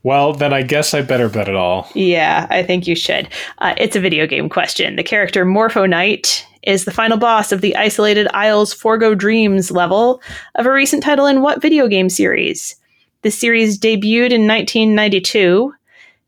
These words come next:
Speaker 2: The tit-, and the titular character was given his name in honor of the American lawyer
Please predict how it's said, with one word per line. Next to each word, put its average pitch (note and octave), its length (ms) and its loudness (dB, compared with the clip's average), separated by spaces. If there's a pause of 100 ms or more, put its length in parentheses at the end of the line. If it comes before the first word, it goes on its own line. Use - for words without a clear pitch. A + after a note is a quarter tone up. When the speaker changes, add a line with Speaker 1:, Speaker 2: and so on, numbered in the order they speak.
Speaker 2:
The F3+ 100 -2
tit-, D4 500 -4
and A3+ 180 2
the G#3 60 2
titular D4+ 460 2
character A3 680 0
was F#3 260 0
given A3+ 360 0
his G3 280 -2
name F#3+ 460 2
in G3+ 280 0
honor A#3+ 320 2
of G#3 120 -2
the G#3 120 2
American A3+ 580 2
lawyer D#3 580 2